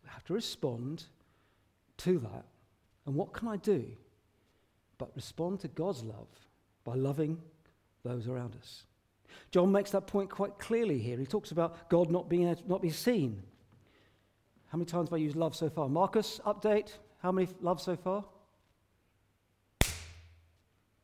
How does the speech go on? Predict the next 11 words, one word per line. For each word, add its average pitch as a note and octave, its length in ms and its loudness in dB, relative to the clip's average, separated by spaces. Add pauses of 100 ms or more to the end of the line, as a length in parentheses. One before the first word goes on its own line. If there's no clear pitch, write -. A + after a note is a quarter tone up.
(1300)
you D3 120 -2
lost D3+ 180 -4
count? C#3 320 -2 (4000)
He's B2+ 160 -6
looking C3 260 -4
at B2+ 100 -6
me B2+ 60 -6
blankly. B2 480 -6 (1500)
Don't D3 180 2
worry. D#3+ 260 4
Okay, D3 320 0